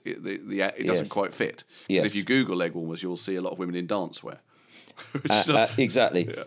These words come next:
Speaker 2: And he, um, so that's an amazing track. Which you, if I, if I just slightly digressing, bring you down to earth of the bump, because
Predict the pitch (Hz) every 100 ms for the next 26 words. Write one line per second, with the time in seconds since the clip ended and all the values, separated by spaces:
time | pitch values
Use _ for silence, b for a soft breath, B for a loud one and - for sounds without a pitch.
0 | - 117 120 120 120 117 117 113 - 139
1 | 160 - 143 147 143 120 120 117 107 123
2 | - 98 113 B B _ 143 110 190 180
3 | 151 - 175 170 147 - 131 - 143 139
4 | 120 120 117 120 107 98 - 113 107 104
5 | 110 104 104 98 92 87 104 85 - -
6 | 98 110 -